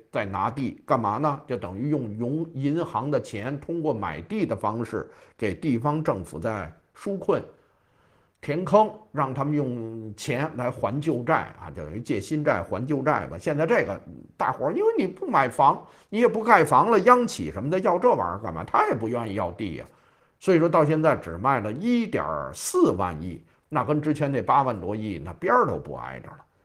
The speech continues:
所以说这个是确实是没钱了，逼着大家交钱啊，他要用这部分钱从那个原来财政补贴里边挪出来，准备来救这些地方政府。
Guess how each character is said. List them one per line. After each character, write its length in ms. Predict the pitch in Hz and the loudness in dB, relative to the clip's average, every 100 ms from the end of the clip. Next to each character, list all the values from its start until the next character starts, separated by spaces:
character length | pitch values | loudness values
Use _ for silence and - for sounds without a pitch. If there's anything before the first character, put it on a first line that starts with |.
| _ | _
所 120 | 143 | -2
以 80 | 117 | 0
说 120 | 120 | 0
这 200 | - 107 | 0 -2
个 100 | 87 | -6
是 200 | - 90 | -10 -12
确 380 | - 202 127 78 | 0 2 4 0
实 240 | 76 80 | -6 -10
是 180 | 98 80 | -8 -10
没 200 | 64 71 | -10 -14
钱 180 | 80 - | -14 -16
了， 1400 | - - _ _ _ _ _ _ _ _ _ _ _ _ | -18 -20 _ _ _ _ _ _ _ _ _ _ _ _
逼 220 | 117 175 165 | -4 4 6
着 80 | |
大 160 | 160 135 | 6 6
家 140 | 147 | 6
交 200 | 151 156 | 4 4
钱 320 | 151 139 117 165 | 2 0 0 -2
啊， 260 | - 95 82 | -2 -4 -4
他 120 | - | -2
要 160 | 123 117 | 2 2
用 260 | 113 127 120 | 2 -2 2
这 240 | 185 131 | 4 4
部 180 | 104 127 | 0 -6
分 160 | 110 95 | -6 -10
钱 320 | - 92 110 | -10 -10 -10
从 180 | 110 120 | -8 -4
那 140 | 117 | -2
个 60 | 110 | -2
原 160 | 117 | -2
来 80 | 123 | -2
财 200 | 120 110 | -2 -4
政 160 | 123 107 | -4 -6
补 140 | 127 | -12
贴 240 | 131 123 | -6 -4
里 100 | 113 | -4
边 220 | 78 87 85 | -6 -10 -10
挪 240 | 85 131 | -6 -4
出 160 | 135 92 | -4 -4
来， 100 | 69 - _ - | -6 -16 _ -12
准 160 | 71 | -10
备 160 | 76 104 | -6 -4
来 160 | - | -4
救 340 | 101 - 151 69 | -8 0 0 0
这 80 | 85 | -8
些 160 | 78 82 | -8 -10
地 180 | 82 78 | -8 -12
方 240 | 76 80 | -12 -12
政 100 | 80 76 | -12 -14
府。 160 | 76 | -18